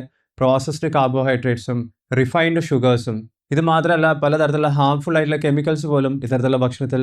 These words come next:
അടങ്ങിയിട്ടുണ്ടാവുക. ഇങ്ങനത്തെ ഭക്ഷണം അധിക ദിവസങ്ങളിലും കഴിക്കുന്നത് കാരണം മാത്രം ആക്നെ അഥവാ മുഖക്കുരു എന്ന് പറയുന്ന പ്രശ്നം ഇപ്പോൾ വളരെ കോമൺ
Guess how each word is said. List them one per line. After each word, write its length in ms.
അടങ്ങിയിട്ടുണ്ടാവുക. 640
ഇങ്ങനത്തെ 360
ഭക്ഷണം 320
അധിക 180
ദിവസങ്ങളിലും 520
കഴിക്കുന്നത് 420
കാരണം 280
മാത്രം 340
ആക്നെ 340
അഥവാ 260
മുഖക്കുരു 380
എന്ന് 120
പറയുന്ന 260
പ്രശ്നം 260
ഇപ്പോൾ 200
വളരെ 220
കോമൺ 280